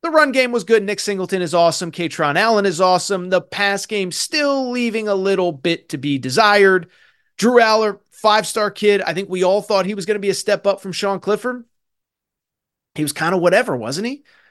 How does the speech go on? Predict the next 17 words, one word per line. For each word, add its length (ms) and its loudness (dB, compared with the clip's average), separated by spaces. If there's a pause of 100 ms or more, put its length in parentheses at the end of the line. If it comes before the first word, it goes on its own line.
(140)
Twenty-three 460 0
touchdowns, 480 0
one 160 0
interception. 540 -4
That's 180 -6
great. 440 0 (300)
But 140 -2
sixty-three 560 -4
percent 380 -4
completion 400 -4
percentage, 560 -4 (260)
not 360 2
a 40 4
lot 240 4
of 120 -4
deep 280 -6
balls. 460 2